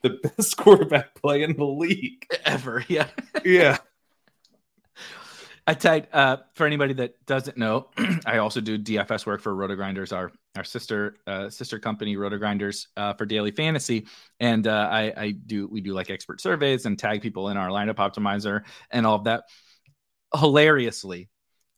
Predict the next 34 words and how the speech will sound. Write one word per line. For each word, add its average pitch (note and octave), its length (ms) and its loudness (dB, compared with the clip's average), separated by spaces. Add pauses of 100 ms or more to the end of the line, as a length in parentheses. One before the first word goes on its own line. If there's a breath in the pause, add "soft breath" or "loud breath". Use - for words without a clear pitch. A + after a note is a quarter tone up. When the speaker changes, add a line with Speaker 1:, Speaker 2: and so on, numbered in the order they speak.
(280)
Speaker 2:
th-, D#3 160 -8
th-, C3+ 180 -2 (120)
just C#3 200 -2
to C#3+ 100 2
add C3 180 6
on B2+ 160 4
to A#2+ 140 -4
this, G2 400 -6
uh, G2 160 -2 (360)
ridiculous G2+ 600 -4
story, F2+ 340 -4 (460 soft breath)
we G#2 80 -6
got C3+ 200 4
to D#3+ 80 -2
this D3 220 0
week, A2+ 240 -4 (100)
week A#2+ 180 -4
seventeen. G#2 600 -2
I G#2+ 160 2
have G#2 140 -4
currently A2+ 400 -4
tagged G2+ 400 -2 (120)
one A2+ 300 0
quarterback F#2 600 -4 (320)
for G2 440 -2
play F#2+ 520 -4
on F#2 340 -4
DraftKings F2 680 -4
as F2+ 180 -8
a F2 100 -8
quarterback F#2 500 -8
that F#2 100 -4
I F2+ 80 -2
love. F2 360 -2